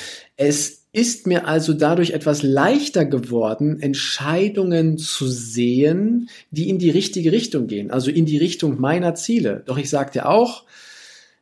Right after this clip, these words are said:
Entscheidungen zu treffen ist nach wie vor etwas, was immer eine Herausforderung bleibt.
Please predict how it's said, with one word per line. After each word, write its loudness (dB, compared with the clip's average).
Entscheidungen 2
zu -6
treffen 0
ist -4
nach -2
wie -2
vor -4
etwas, -2
was -10
immer 4
eine 0
Herausforderung -4
bleibt. -8